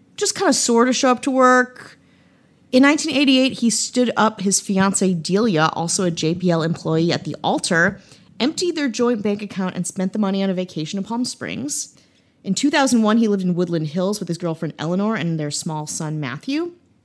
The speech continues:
He seemed to be doing a lot better. He wasn't, I don't know, uh, committing crimes. Uh, but one day, Eleanor went out, leaving Pardo with their son. The son was unsupervised and fell into their backyard swimming pool, resulting in permanent brain damage and paraplegia.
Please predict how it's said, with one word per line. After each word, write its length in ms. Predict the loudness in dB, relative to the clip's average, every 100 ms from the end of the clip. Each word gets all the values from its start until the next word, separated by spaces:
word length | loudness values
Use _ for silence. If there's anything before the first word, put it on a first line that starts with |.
| _ _ _ -20 _ _
He 160 | -8
seemed 220 | -4 0 0
to 40 |
be 80 | 0
doing 160 | 0
a 80 | 0
lot 240 | -2 -2 -2
better. 480 | 0 2 2 0 -4 -20 _
He 160 | -6
wasn't, 540 | 0 0 0 0 -2 -4
I 60 | -2
don't 80 |
know, 240 | 0 0 -2
uh, 240 | -4 -4 -6 -6
committing 320 | -6 -4 -4
crimes. 680 | -4 -4 -2 -2 -4 -8 -12 _ _ _ _ _ _ _ _ _ -8
Uh, 60 |
but 120 | -4 -2
one 240 | 2 4
day, 280 | 4 4 2
Eleanor 400 | 2 2 2 2
went 240 | 0 -2
out, 340 | -2 -2 -4 -6
leaving 500 | -6 -6 -2 0 -2
Pardo 420 | -4 -4 -2 -2
with 160 | -2 -4
their 160 | -6
son. 600 | -6 -4 -2 -2 -2 -2 -6 _ _
The 100 | -6
son 560 | -2 -2 0 2 0 -2 _ -6
was 360 | -2 -2 -4 -4
unsupervised 880 | 2 2 2 -2 -2 0 2 0 -2
and 140 | -6
fell 320 | -4 -4 -2 -2
into 200 | -4 -4
their 120 | -6
backyard 1160 | -6 -8 -10 -14 _ _ _ _ -4 -4 -4
swimming 380 | -6 -6 -4 -4
pool, 340 | -4 -6 -6 -4
resulting 480 | -6 -4 -6 -4
in 120 | -6 -6
permanent 420 | -6 -4 -4 -4
brain 240 | -6 -4
damage 380 | -2 -4 -4 -6
and 200 | -8 -10
paraplegia. 720 | -10 -12 -10 -10 -6 -6 -6